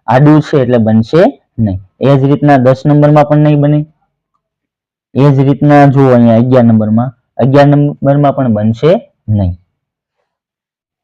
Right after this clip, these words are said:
અહીંયા બાર નંબરમાં જુઓ, બાર નંબરમાં પણ નહીં બને,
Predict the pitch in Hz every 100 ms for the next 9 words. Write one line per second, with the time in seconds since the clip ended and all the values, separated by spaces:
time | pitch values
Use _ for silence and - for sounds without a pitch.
0 | _ _ _ _ _ - 120 90 - _
1 | 127 123 151 160 160 160 160 156 143 139
2 | 135 127 147 147 151 156 147 156 151 151
3 | 147 151